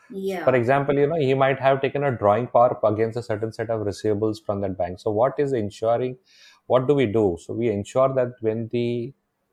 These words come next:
Speaker 2: when the financing happens, the proceeds are credited to the working capital bank of the M S M E.
Speaker 1: Okay.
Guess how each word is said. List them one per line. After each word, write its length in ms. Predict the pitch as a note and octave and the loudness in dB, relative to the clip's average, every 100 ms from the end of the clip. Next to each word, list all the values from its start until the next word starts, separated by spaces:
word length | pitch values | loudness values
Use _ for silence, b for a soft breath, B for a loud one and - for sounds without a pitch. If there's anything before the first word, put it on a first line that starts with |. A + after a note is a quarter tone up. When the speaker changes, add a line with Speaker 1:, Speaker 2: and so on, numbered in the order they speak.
| _ - | _ -4
Speaker 2:
when 240 | G#2+ A2 | -4 -2
the 160 | A#2+ A#2 | -2 -2
financing 640 | - G#2 G#2+ A#2 C#3+ B2 | -2 -2 -2 -4 -4 -4
happens, 580 | G#2 G2 A#2 G#2 - - _ _ _ _ - | -6 -2 -2 -4 -8 -18 _ _ _ _ -14
the 460 | F#2+ A#2 B2+ C3 _ _ | -4 -2 -2 -6 _ _
proceeds 480 | B2 A#2+ - E3+ D#3+ | 0 0 0 -2 0
are 100 | D3+ | 0
credited 580 | C3 A#2+ A#2+ B2+ C3+ C3+ | 2 2 2 0 0 0
to 60 | |
the 120 | B2+ | 0
working 360 | A2+ G#2 - A#2 | 2 0 0 -2
capital 400 | A2 G#2+ - A2+ | -2 -4 -4 -6
bank 380 | F2+ F#2+ G2 A2 | -2 -4 -4 -6
of 140 | G2+ | -4
the 80 | F#2+ | -4
M 100 | F2+ | -4
S 160 | E2+ - | -8 -12
M 140 | E2 | -16
E. 80 | D#2+ _ _ _ - | -18 _ _ _ -16
Speaker 1:
Okay. 480 | D#4 - G3 A#3 | -16 -14 -14 -12